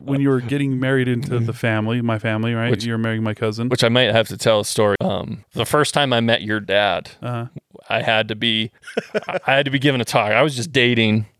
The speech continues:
Speaker 2: my now wife at the time, and I was in high school,
Speaker 1: Uh-huh.
Speaker 2: and, uh, I think it was at one of her older sister's receptions, and
Speaker 1: Mm-hmm.
Speaker 2: she told me your dad was
Speaker 1: Mm-hmm.
Speaker 2: going to be there, and she was like, "So, um, yeah," like, trying to, like,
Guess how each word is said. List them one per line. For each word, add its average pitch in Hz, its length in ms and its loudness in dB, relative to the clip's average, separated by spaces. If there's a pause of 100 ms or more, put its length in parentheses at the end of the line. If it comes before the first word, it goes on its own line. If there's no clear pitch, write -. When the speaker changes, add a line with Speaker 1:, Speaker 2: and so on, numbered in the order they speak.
Speaker 2:
my 117 240 2
now 107 220 2
wife 104 400 2
at - 120 -6
the 113 100 -4
time, 104 440 -2
and 113 120 -2
I 107 60 4
was 107 100 0
in 104 80 -4
high 110 200 -6
school, 107 480 -2
Speaker 1:
Uh-huh. 120 220 -8 (100)
Speaker 2:
and, 104 400 0
uh, 101 320 4
I - 40 -8
think 110 160 0
it 104 40 -6
was 104 160 -4
at 98 120 -8
one 101 120 -6
of 101 100 -10
her 107 220 -2
older 104 440 -2 (260)
sister's 101 640 -4 (240)
receptions, - 720 -2
and 110 160 0
Speaker 1:
Mm-hmm. 104 40 -2
Speaker 2:
she - 260 -4
told 127 320 0
me 107 280 0
your 101 340 0 (140)
dad 95 440 -2 (200)
was 190 180 -6
Speaker 1:
Mm-hmm. 123 80 -6
Speaker 2:
going 104 200 -2
to 104 60 -6
be 123 240 0
there, 98 280 -2
and - 240 -2
she 131 200 0
was 190 240 -4
like, 127 240 0 (280)
"So, 170 520 0 (100)
um, 131 720 0 (280)
yeah," 139 560 2
like, 120 180 2
trying 139 280 2
to, 127 60 2
like, 117 320 -2